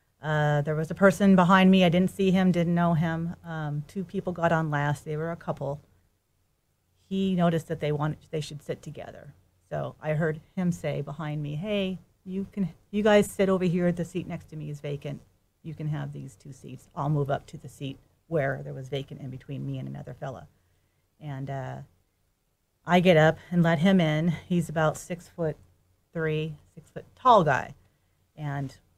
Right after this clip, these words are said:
I get up thinking I'm not giving up my aisle seat. <laughs> So <laughs> he sits down, and basically his knees are up to his ears. He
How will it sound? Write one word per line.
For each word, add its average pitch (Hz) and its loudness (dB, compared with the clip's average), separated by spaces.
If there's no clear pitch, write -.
I 135 -8
get 185 -2
up 180 2
thinking 175 -2
I'm 165 -2
not - -6
giving 185 2
up 185 0
my 240 -2
aisle 165 6
seat. 175 -2
<laughs> - -20
So 180 8
<laughs> - -18
he 339 10
sits 311 2
down, 165 4
and 165 -2
basically 180 -2
his 156 -6
knees 160 -8
are 151 -6
up 151 -2
to 165 -10
his 147 -4
ears. 139 -8
He 139 -16